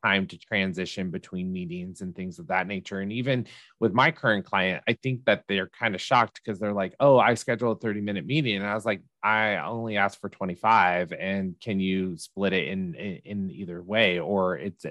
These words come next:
you know, a forty-five minute meeting versus an hour meeting. Um, and, and not having, I mean, my first meeting was, like,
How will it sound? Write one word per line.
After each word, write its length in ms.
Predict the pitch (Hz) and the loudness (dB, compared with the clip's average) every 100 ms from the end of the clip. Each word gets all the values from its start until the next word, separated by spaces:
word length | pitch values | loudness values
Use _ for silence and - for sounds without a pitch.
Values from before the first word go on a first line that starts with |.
| - - | -12 -6
you 160 | 107 | -2
know, 180 | 92 90 | 0 0
a 40 | |
forty-five 540 | - 127 123 117 98 87 | 2 4 4 4 2 2
minute 260 | 92 85 | 0 -4
meeting 400 | 82 90 90 92 | -6 -6 -6 -6
versus 540 | 85 95 92 104 95 - - - _ _ - | -4 -4 -2 -2 -2 -4 -18 -20 _ _ -2
an 200 | 113 - 95 | 0 0 4
hour 380 | 98 127 151 | 8 8 6
meeting. 580 | 101 87 90 90 87 87 - 104 | 4 0 -4 -6 -6 -6 -6 0
Um, 400 | 101 90 78 - _ _ _ _ _ 131 | 2 0 -2 -12 _ _ _ _ _ 6
and, 260 | 127 120 - - | 6 4 -4 0
and 160 | 131 123 | 4 6
not 240 | 127 92 | 6 4
having, 400 | - 120 117 98 | 2 0 0 -2
I 60 | 117 | -2
mean, 260 | 117 95 - - | -2 -2 -6 -4
my 160 | 107 110 | 0 0
first 380 | - 117 113 | 2 0 0
meeting 300 | 113 110 113 104 | -4 -2 -2 -2
was, 120 | 92 | 0
like, 240 | 98 92 | 0 -2